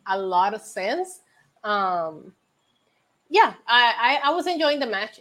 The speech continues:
itself, and with, with it being stakes, it just felt like we did the whole, "Oh, here's a distraction," so the person that you kinda like loses,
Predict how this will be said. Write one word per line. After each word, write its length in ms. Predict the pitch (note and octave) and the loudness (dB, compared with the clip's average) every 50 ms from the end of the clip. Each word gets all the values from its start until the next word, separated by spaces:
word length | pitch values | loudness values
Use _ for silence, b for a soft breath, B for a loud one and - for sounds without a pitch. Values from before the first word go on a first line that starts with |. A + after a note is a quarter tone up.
| _ - | _ -18
itself, 640 | G3 G3 - - - G3 G#3+ C4 B3 A3 G#3+ - - - | -18 -16 -12 -6 -2 0 2 2 2 0 -4 -8 -16 -14
and 320 | - G#3 G3+ G3 F#3+ F#3+ F#3+ | -10 -6 -6 -4 -4 -4 -4
with, 200 | F#3+ F#3+ F#3+ F#3 - | -4 -4 -6 -6 -8
with 180 | - G#3 G#3+ G#3+ | -6 -4 -2 -2
it 160 | A3 G3+ F#3+ | -4 -4 -4
being 240 | G3+ G#3+ G#3 G#3 G3+ | -4 -2 -2 -2 -4
stakes, 540 | G#3 - - - G#3 A3+ B3 A#3 G#3 - - | -8 -10 -8 -4 0 0 0 -2 -4 -8 -10
it 100 | G3+ F#3 | -6 -6
just 180 | G#3 G3+ - | -6 -6 -4
felt 140 | - A3 G3+ | -2 0 0
like 240 | G3 F#3+ F#3+ F3+ - | 0 0 -4 -4 -4
we 80 | G3+ F#3+ | -4 -4
did 220 | F#3 G3 F#3+ F3+ | -4 -4 -6 -4
the 100 | F#3 F#3 | -6 -6
whole, 340 | F3+ F3+ F#3+ F3+ F3+ F3+ - - | -6 -4 -4 -4 -4 -4 -2 0
"Oh, 160 | G#3+ A#3 A3+ | 0 0 0
here's 280 | G3+ G3 G3+ G#3+ G#3 | 0 -2 -2 -2 -2
a 100 | A3 G#3 | -2 -4
distraction," 720 | G3+ G3+ G3+ G3+ - G#3+ G#3+ A3+ A#3 - - G3+ F3 F#3 | -4 -4 -8 -6 0 2 2 2 2 0 -8 -12 -12 -10
so 220 | F#3+ - F#3+ F3+ F3+ | -8 -4 -4 -2 -2
the 80 | F3+ | -4
person 400 | F3 - - F#3+ F#3+ - - G3 | -6 -8 -8 -8 -8 -6 -6 -6
that 160 | F#3 F#3+ F#3 F#3 | -6 -6 -6 -6
you 80 | F#3 - - | -10 -12 -10
kinda 240 | - F#3 F#3+ G#3 G3 | -8 -6 -4 -4 -4
like 360 | F3 F3 F3 F3 F3+ F3+ F3+ - | -4 -2 -2 -2 -2 -4 -6 -4
loses, 580 | F#3 G3 A3+ A#3 G#3+ - - F#3+ E3+ F#3 - | -4 -2 -2 -4 -6 -8 -8 -6 -6 -8 -8